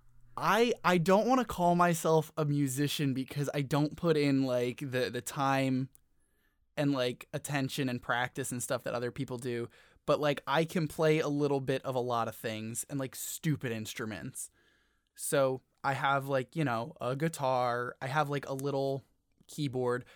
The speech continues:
But then I also have an automaton, an ocarina, um, uh, uh, a marimba,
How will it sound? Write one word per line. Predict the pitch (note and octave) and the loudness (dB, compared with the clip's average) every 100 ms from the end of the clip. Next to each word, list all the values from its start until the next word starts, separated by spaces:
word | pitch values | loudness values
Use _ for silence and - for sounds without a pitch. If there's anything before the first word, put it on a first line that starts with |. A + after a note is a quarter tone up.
| - | -10
But | D#3 | 0
then | E3 | 4
I | F3 | 4
also | G3 A3+ | 4 2
have | F#3+ G3 E3 | 4 4 4
an | D#3+ | 0
automaton, | C3+ - F3+ G3+ G3 G#3+ G#3 G#3 G#3 - | -4 -2 0 0 0 0 2 0 -2 -4
an | C#3+ A#2+ | -6 0
ocarina, | D#3+ D#3+ F3 D#3+ D#3 D3+ D3+ D3+ - _ _ _ - - | 0 0 0 0 2 2 0 -2 -6 _ _ _ -20 -6
um, | C#3+ C#3 C3 B2+ B2+ B2+ B2+ - - - - - - - - - _ - - - - - | 0 2 2 0 -2 -4 -8 -14 -20 -20 -20 -20 -20 -20 -20 -20 _ -20 -16 -16 -14 -6
uh, | C#3+ C3+ B2+ B2 | -2 0 -2 -2
uh, | C#3 C3 B2+ A#2+ | 0 0 0 -2
a | C#3 | -2
marimba, | C3+ C3 D#3 F#3+ F#3 F#3+ G3 | -2 0 0 2 4 4 2